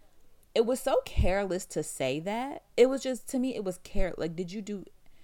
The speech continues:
any media P R training? You know, this is how you know you just don't care. <laughs> Because I'm just kind of like, how do you say something like that? Yes, him saying what he said is gonna lock into some men's minds that their thought process around trans women is real, that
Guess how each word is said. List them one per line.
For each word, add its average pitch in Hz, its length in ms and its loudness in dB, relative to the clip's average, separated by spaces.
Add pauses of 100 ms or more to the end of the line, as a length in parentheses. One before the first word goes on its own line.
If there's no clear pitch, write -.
(320)
any 262 200 4
media 214 440 2
P 202 180 -4
R 175 140 -4
training? 151 420 -6
You 202 60 -2
know, 208 100 0
this 311 120 4
is 403 40 -6
how 349 80 0
you 277 140 2
know 202 100 0
you 190 140 -4
just 170 180 -4
don't 139 140 -6
care. - 360 -10
<laughs> - 80 -20
Because 269 300 10
I'm 269 160 6
just 262 140 -4
kind 233 180 -2
of 226 80 -4
like, 220 240 -4
how 233 180 -4
do 254 80 -6
you 240 120 -8
say 202 180 -6
something 214 320 -8
like 214 200 -10
that? - 320 -6 (360)
Yes, 170 320 0
him 233 180 -2
saying 220 300 -6
what 196 140 -2
he 214 120 -4
said 208 500 -6 (640)
is 202 140 -2
gonna 170 200 -6
lock 156 320 -4 (300)
into 175 200 -6
some 165 220 -6
men's 165 300 -6
minds 156 480 -6
that 165 260 -8
their 156 160 -2
thought 147 300 -6
process 170 420 -6
around 156 300 -8
trans 147 340 -10
women 160 300 -10
is 143 160 -12
real, 147 380 -6
that - 200 -8